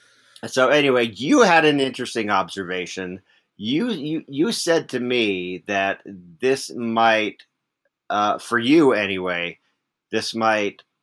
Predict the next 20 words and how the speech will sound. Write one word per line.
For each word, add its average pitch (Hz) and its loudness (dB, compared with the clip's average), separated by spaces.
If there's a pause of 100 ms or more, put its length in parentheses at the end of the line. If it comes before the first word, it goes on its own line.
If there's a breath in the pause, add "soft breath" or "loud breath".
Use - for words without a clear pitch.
(600)
take 123 -2
your, 107 0 (100)
your, 107 -6
your, 101 -2
uh, 87 -2 (1200)
that 113 -2
this 127 -2
movie 113 0
might 107 -2 (920)
supplant 123 0
Suburban 110 -2
Sasquatch 101 -2
for - -8
your 101 -2
pick 104 -8
for 98 -12
Riff 92 -10
of 85 -16
the 78 -14
Year. 50 -18